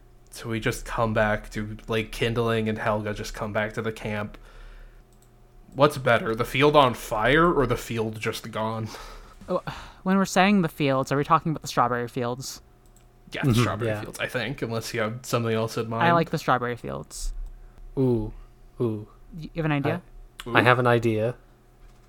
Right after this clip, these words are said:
Speaker 3: Uh, it, it is just, like, a, a blackened crater where the strawberry field used to be. And there is, like,
Speaker 1: Ooh.
Speaker 3: a, in, in the center of it, there is a small scroll. Uh, and,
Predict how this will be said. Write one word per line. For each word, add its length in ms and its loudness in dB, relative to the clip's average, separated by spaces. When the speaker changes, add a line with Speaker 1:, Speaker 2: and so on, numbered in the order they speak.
Speaker 3:
Uh, 280 4
it, 40 -2
it 280 2
is 200 4
just, 240 4
like, 160 2
a, 60 -4
a 500 -2
blackened 440 6
crater 460 4
where 100 2
the 80 0
strawberry 400 2
field 340 2
used 200 -2
to 60 -2
be. 300 0
And 160 4
there 180 8
is, 140 2
like, 640 -2
Speaker 1:
Ooh. 260 -12
Speaker 3:
a, 420 4
in, 140 4
in 140 2
the 80 6
center 400 4
of 60 4
it, 160 4
there 200 4
is 80 0
a 120 0
small 420 2
scroll. 680 0
Uh, 380 2
and, 680 -2